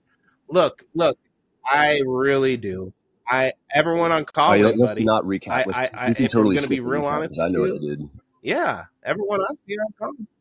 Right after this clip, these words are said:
Speaker 2: Yeah, I'm, I'm, I'm, I'm just wondering.
Speaker 1: Okay.
Speaker 2: And so I asked one
Speaker 1: Yeah, please
Speaker 2: question.
Speaker 1: do.
Speaker 2: I was wondering if
Speaker 1: Use your
Speaker 2: Terry
Speaker 1: own
Speaker 2: learned
Speaker 1: words
Speaker 2: anything that
Speaker 1: against me.
Speaker 2: changed his
Speaker 1: I appreciate
Speaker 2: mind.
Speaker 1: it.
Speaker 2: And apparently that triggered, that question really triggered you.
Speaker 1: You think, okay,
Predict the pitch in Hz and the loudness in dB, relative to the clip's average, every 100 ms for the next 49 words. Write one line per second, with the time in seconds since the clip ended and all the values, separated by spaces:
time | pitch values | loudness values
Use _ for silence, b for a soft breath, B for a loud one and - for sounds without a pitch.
0 | _ _ _ 156 85 - 101 95 - _ | _ _ _ 2 2 2 0 0 -6 _
1 | 98 98 - 104 101 131 - 101 139 101 | -6 -6 -2 -2 -2 -4 -2 -2 0 0
2 | 87 101 107 _ _ _ _ _ _ _ | -2 -6 -14 _ _ _ _ _ _ _
3 | - 113 _ - _ _ _ 101 - 110 | -18 -18 _ -20 _ _ _ -6 2 4
4 | 107 110 - 98 - - 107 123 95 90 | 6 4 2 2 2 2 0 0 0 -2
5 | 101 87 92 120 107 95 - 110 104 90 | -2 -2 0 2 2 0 0 2 4 4
6 | 98 98 92 87 87 82 - 90 87 80 | 4 4 2 0 0 -2 -2 -2 -2 -2
7 | 80 78 90 87 67 71 - _ _ _ | -4 0 2 2 -2 -8 -14 _ _ _
8 | 80 80 80 80 101 117 92 92 - 104 | -2 0 0 0 2 4 4 2 0 -4
9 | - 98 90 - 117 - 92 113 107 - | -2 0 0 4 2 2 -2 0 -2 0
10 | 98 76 69 - - _ _ _ _ _ | 0 0 -4 -8 -16 _ _ _ _ _
11 | _ _ _ _ _ _ _ _ _ _ | _ _ _ _ _ _ _ _ _ _
12 | _ _ _ _ 135 160 180 190 185 - | _ _ _ _ -6 -6 -4 -4 -4 -8
13 | 156 - 202 185 | -16 -14 -12 -12